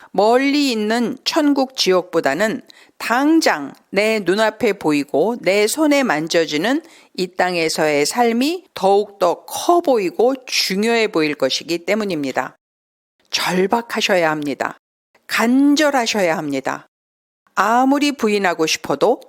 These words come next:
마지막 날은 누구에게나 반드시 다가오게 되어 있습니다. 아무리 설마 설마 해봐도 주님은 심판주로서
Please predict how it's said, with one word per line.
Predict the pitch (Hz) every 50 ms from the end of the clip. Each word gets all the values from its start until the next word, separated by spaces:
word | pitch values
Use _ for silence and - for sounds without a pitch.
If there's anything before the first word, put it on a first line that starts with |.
| _ -
마지막 | - 151 160 156 - 170 160 156 156 156
날은 | 147 143 139 151 190 226 262 294 - _ _
누구에게나 | 185 190 208 208 208 247 240 233 220 - 175 170 185 214 247 285 - - _ _ _ -
반드시 | - - 190 208 226 233 240 247 247 269 269 254 - 302 294 311 320 - _ _
다가오게 | 196 170 165 - 170 156 151 147 139 143 170 202 233 254 - -
되어 | 202 190 196 190
있습니다. | 180 151 147 - - 151 143 139 123 101 104 - - - _ _ _ _ _ _ _ _ _ _ _ _ _ _ -
아무리 | - 196 220 240 262 269 285 277 285 285 294 285 285 294
설마 | - - - 302 294 269 277 262 262
설마 | - - 262 233 214 196 190
해봐도 | 196 208 233 226 220 185 170 - 156 160 262 381 - - _ _ _ _ _ _ _
주님은 | - - 180 180 170 160 156 175 208 240 277 302 294
심판주로서 | - - - 330 320 302 - 294 294 269 247 240 - 185 160 147 139 - - - 240 285